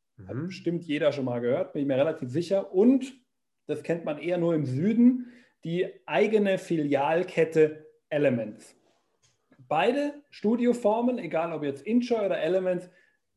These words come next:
Speaker 1: befinden sich dabei eher so im Premium-Bereich, ja, also Premium im Sinne eines Hochpreissegments auch. Also da zahlt man schon ordentlich was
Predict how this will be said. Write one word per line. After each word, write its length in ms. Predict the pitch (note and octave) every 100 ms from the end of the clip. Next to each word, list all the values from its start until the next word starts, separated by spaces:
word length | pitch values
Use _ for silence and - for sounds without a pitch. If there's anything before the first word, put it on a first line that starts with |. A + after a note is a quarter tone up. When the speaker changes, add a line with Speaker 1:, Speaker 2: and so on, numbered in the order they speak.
| _ -
Speaker 1:
befinden 400 | C3+ F3 G#3 F3
sich 160 | D#3+
dabei 340 | - D#3 C#3 D#3
eher 200 | D#3+ F3
so 140 | C#3
im 240 | D#3 C#3+ B2+
Premium-Bereich, 960 | - C#3+ D3+ C3+ A#2+ A2+ G#2+ G#2+ -
ja, 100 | B2
also 180 | C#3 C3+ A#2+
Premium 580 | - D3+ F3 E3 D#3+
im 120 | D#3+ C3
Sinne 300 | C#3 D3 C3+
eines 320 | C3+ B2 -
Hochpreissegments 1000 | D3 D3 C3 B2 B2 B2+ A#2+ A#2+ A#2+ A#2+
auch. 220 | A2+ A2
Also 180 | A#2+ B2
da 180 | B2 B2
zahlt 360 | C#3 D#3 -
man 140 | C#3+ C3+
schon 180 | C3+
ordentlich 500 | C3 C3 C#3+ C3+ B2
was 260 | - C3 -